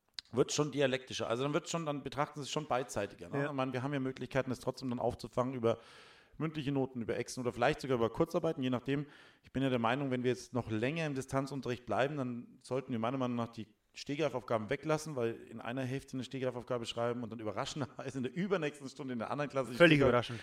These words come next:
Speaker 1: Ja, völlig
Speaker 2: Aber
Speaker 1: überraschend.
Speaker 2: vielleicht funktioniert das Mikrofon nicht und das, und
Speaker 1: Ja.
Speaker 2: das
Speaker 1: <laughs> Nein, ich meine im, im Wechselunterricht, ne?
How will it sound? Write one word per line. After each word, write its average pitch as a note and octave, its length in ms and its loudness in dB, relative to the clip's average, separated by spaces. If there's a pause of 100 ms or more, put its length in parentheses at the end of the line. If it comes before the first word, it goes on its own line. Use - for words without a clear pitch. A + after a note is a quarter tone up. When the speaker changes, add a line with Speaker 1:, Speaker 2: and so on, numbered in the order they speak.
(120)
Speaker 1:
Ja, C3 160 6
völlig D#3 240 8
Speaker 2:
Aber D#3+ 80 12
Speaker 1:
überraschend. D3+ 100 10
Speaker 2:
vielleicht F3 180 10
funktioniert F3 520 6
das E3 40 -6
Mikrofon E3+ 420 6
nicht D#3 120 4
und C#3+ 160 4
das, D3+ 140 4
und D#3 140 4
Speaker 1:
Ja. F3+ 80 10
Speaker 2:
das D#3 200 12 (260)
Speaker 1:
<laughs> - 280 -12
Nein, E3 100 4
ich F3 60 0
meine E3+ 160 2
im, D#3+ 80 -4
im C#3+ 160 -2
Wechselunterricht, D3 600 2
ne? C3+ 140 4